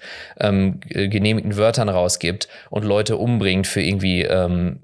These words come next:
äh, nicht regelkonformes Verhalten, ähm, und die Regeln sind geschaffen nach irgendwelchen logischen Strukturen, wo überhaupt die menschliche Na-, Natur nicht mehr drin vorkommt und gar nichts.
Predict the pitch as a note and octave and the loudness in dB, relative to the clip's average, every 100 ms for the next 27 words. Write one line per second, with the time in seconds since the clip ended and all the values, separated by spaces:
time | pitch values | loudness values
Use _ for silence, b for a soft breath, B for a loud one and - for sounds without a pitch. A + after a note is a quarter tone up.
0 | - F#2 A#2+ A2 G2+ A2 A2+ - G#2+ G#2 | -8 -6 -4 -4 -2 0 0 0 0 0
1 | G2 F#2 - F#2 F#2 - F#2 G2+ G#2+ - | 0 -2 0 0 0 -2 -2 0 0 0
2 | F#2 F2+ - B B B - G2 F#2 G2 | -2 -2 -4 B B B -2 0 2 0
3 | G#2 F#2+ G2+ G#2+ G2 G2 G2 G2+ - G#2 | 0 0 0 2 0 0 -2 -2 2 2
4 | - F#2+ F2+ F#2 - - _ _ _ _ | 2 0 2 0 -4 -14 _ _ _ _
5 | - A2 G2+ A2 G#2+ A2+ - G2+ - G2 | -6 -2 0 0 0 0 -2 -4 -4 -4
6 | A#2+ A2 F#2+ F#2 - G2+ G#2 G2+ G#2 G2 | 0 0 2 0 0 2 0 0 0 0
7 | A2 - G#2 F2+ - G2+ G#2 A#2 G#2+ G2+ | 0 -2 -2 0 0 0 0 0 0 0
8 | G#2 G2 G2+ F#2 G#2+ G2+ G2+ F2 F2+ G2 | 0 0 0 0 0 2 0 -2 -2 0
9 | G#2 F#2+ F#2 - | 2 2 -2 -4